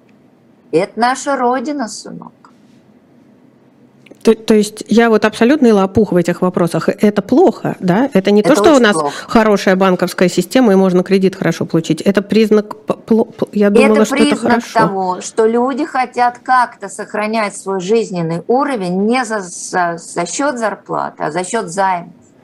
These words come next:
Speaker 1: Это признак того, что банки хотят заработать на этих людях и порой смотрят сквозь пальцы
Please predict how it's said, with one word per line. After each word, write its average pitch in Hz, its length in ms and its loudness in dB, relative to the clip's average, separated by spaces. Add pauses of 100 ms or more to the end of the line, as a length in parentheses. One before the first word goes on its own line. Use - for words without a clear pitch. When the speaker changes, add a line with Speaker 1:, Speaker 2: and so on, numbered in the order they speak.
(380)
Speaker 1:
Это 233 220 0
признак 285 480 -4
того, 208 340 -4
что 190 180 -10
банки 247 440 -2
хотят 214 400 -4
заработать 226 680 -4 (240)
на 180 240 -2
этих 180 280 -8
людях 233 420 -2 (280)
и 214 100 0
порой 233 400 0
смотрят 226 640 -4
сквозь - 580 -8
пальцы 196 640 -4